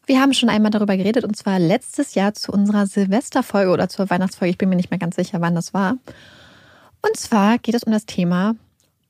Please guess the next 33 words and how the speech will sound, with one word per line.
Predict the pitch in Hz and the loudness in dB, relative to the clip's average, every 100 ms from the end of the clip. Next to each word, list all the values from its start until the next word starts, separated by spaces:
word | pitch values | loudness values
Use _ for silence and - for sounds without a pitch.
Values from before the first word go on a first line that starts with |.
| _ - | _ 0
Böllern. | 185 151 - 240 190 _ _ _ - | 2 2 0 -4 -10 _ _ _ -6
Ich | |
habe | 294 | 0
es | 359 | 0
ja | |
schon | 285 | 2
mal | 247 | 0
gesagt, | 214 208 208 - | 2 0 -2 -8
ich | - _ _ _ _ _ - | -16 _ _ _ _ _ 0
meine, | 202 262 | 2 4
dass | 254 | 2
ich | 208 | 0
gesagt | - 180 | 0 0
habe, | 196 | 0
dass | 196 | -4
ich | 208 208 | -4 -2
einen | 208 | -2
kleinen | 208 190 | 0 0
Bruder | 196 233 214 | 2 2 2
hatte, | 214 202 196 - | 0 0 -2 -2
der | 185 185 190 | -2 0 -2
als | - - | -4 -6
Kind | - 185 196 - | -2 -2 -2 -2
begeistert | 196 190 214 180 160 - 175 | 0 2 0 -2 -4 -8 -10
geböllert | - 180 165 175 170 - | -8 -4 -2 -2 -4 -4
hat. | 196 - - - _ _ - | -6 -8 -20 -20 _ _ -2
Aber | 311 285 277 294 - - | 0 2 0 -2 -8 -4
seien | 226 247 | 0 2
wir | 247 | 2
mal | 233 226 | 0 0
ehrlich, | 196 190 202 214 - - _ - | -2 0 0 -2 -6 -20 _ -4
Böllern | 247 254 240 233 208 | 2 4 2 2 0
hat | 240 | -4